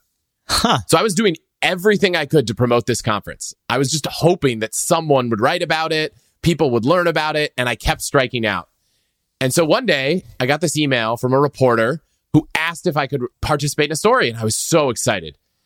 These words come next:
Speaker 2: After the interview, I called a friend of mine who knew everyone in tech, and I said, "Hey,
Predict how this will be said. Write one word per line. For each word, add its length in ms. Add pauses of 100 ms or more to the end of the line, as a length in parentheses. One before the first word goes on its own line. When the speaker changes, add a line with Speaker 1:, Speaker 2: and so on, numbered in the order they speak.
(260)
Speaker 2:
After 260
the 140
interview, 320
I 80
called 200
a 40
friend 240
of 40
mine 300
who 140
knew 160
everyone 520
in 140
tech, 380
and 100
I 60
said, 180
"Hey, 260